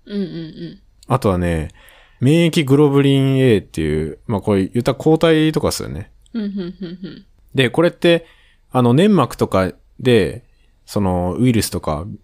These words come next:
Speaker 2: 微生物の侵入を防ぐようなやつなんだけど、
Speaker 1: うん。
Speaker 2: これの高さみたいのも一緒に調べて、そのクラスでどれぐらい差出ますかっていうのを研究してるんだよね、
Speaker 1: うーん。
Speaker 2: これ。
Speaker 1: それはじゃあ一つの学校の中だけでやってるっていうこと？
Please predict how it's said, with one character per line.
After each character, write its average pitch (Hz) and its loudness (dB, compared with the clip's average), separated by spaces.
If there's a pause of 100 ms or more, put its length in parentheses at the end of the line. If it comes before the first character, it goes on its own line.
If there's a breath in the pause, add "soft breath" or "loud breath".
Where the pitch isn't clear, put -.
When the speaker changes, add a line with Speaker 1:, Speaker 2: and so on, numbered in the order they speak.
(140)
Speaker 2:
微 113 -2
生 104 2
物 90 -6
の 80 -6
侵 90 -4
入 87 -4
を 85 -8
防 - -2
ぐ 90 0
よ 78 -2
う 76 -6
な 76 -8
や 82 -8
つ - -10
な 73 -8
ん 73 -8
だ 73 -12
け 73 -10
ど、 76 -8 (180 soft breath)
Speaker 1:
う 214 -10 (160)
ん。 - -16
Speaker 2:
こ - -2
れ 170 4
の 175 2 (240)
高 147 -2
さ 98 -2
み 92 -4
た 87 -2
い 92 -2
の 95 0
も 92 0
一 104 -4
緒 98 0
に 98 0
調 95 0
べ 87 -2
て、 107 2
そ - -2
の 92 0
ク - 0
ラ 120 2
ス - -10
で 90 -4
ど 90 -2
れ 92 0
ぐ 98 2
ら 92 2
い 90 0
差 92 -2
出 92 0
ま 101 0
す - -6
か - -6
っ - -14
て - -12
い 67 -8
う 65 -10
の 64 -12
を - -16 (260)
研 80 -4
究 - -4
し 202 0
て 208 -4
る 214 -6
ん 220 -6
だ 220 -6
よ 220 -6
ね、 220 -6
Speaker 1:
う - -6
ー - -6
ん。 - -8
Speaker 2:
こ 226 -4
れ。 226 -8 (380)
Speaker 1:
そ - -10
れ 254 -2
は 247 -2
じ 240 -6
ゃ 196 -2
あ - -2
一 294 -6
つ 262 -6
の 170 -4
学 156 -10
校 175 -2
の 170 -10 (180)
中 190 -6
だ 185 -8
け 190 -4
で 160 -6
や 135 -8
っ 190 -18
て - -18
る 160 -8
っ - -18
て - -14
い - -12
う - -16
こ - -20
と？ 247 -12